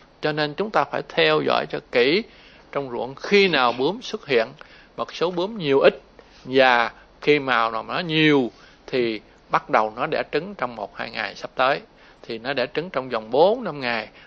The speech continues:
độ một tuần lễ sau á, thì trứng mới nở. Cho nên nếu mà bướm xuất hiện nhiều thì có thể là sau bảy ngày chúng ta kiểm tra đồng ruộng trở lại, thấy nó mới vừa cuốn cái lá ở trên đầu, à, lúc đó con sâu còn non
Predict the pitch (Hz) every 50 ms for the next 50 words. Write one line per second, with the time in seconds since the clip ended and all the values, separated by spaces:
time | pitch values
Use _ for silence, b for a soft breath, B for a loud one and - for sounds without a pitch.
0 | B B - 110 120 139 147 139 - - - 139 131 127 127 120 117 135 170 170
1 | - 151 135 127 123 123 123 135 143 - - 123 113 104 - - 143 175 190 170
2 | 156 160 143 117 - - - 156 B B B B B _ - 147 147 147 139 139
3 | 147 160 190 247 254 147 127 226 - 139 180 240 285 320 - - 247 - - -
4 | 127 123 143 147 151 160 160 151 143 131 123 107 b b b b b b b -
5 | - 135 127 110 - - 147 165 170 - 127 - 131 165 165 135 117 110 - b
6 | b b b b _ _ - - - - 165 165 160 156 143 135 123 117 - 131
7 | 180 175 151 123 113 110 107 - _ _ _ - - 156 156 147 127 - _ _
8 | - 131 147 196 233 220 165 131 127 117 107 113 113 107 101 110 117 127 135 151
9 | 139 107 101 98 - B B B B B B B _ - - 156 165 202 233 269
10 | - _ _ _ _ _ _ - 131 139 147 160 160 156 160 190 220 170 127 123
11 | 120 113 107 - _ - 139 160 196 226 233 214 190 151 143 - - - - -
12 | 123 135 - - 127 120 120 113 113 110 104 101 - B B B B B B B
13 | - 117 113 110 110 - 147 - - 135 139 165 - 135 131 123 120 - - 123
14 | 117 117 - - 113 95 - 104 117 120 120 120 120 120 113